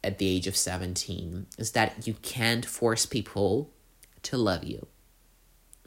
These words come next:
You can't force it. It comes naturally. If they love you, they're gonna love you. If they don't,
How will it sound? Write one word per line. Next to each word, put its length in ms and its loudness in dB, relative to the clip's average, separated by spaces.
You 140 4
can't 240 6
force 360 6
it. 220 -2
It 100 0
comes 220 2
naturally. 540 -2
If 120 -2
they 100 8
love 260 8
you, 340 4
they're 140 6
gonna 200 2
love 240 -2
you. 180 -10
If 120 -2
they 100 6
don't, 580 4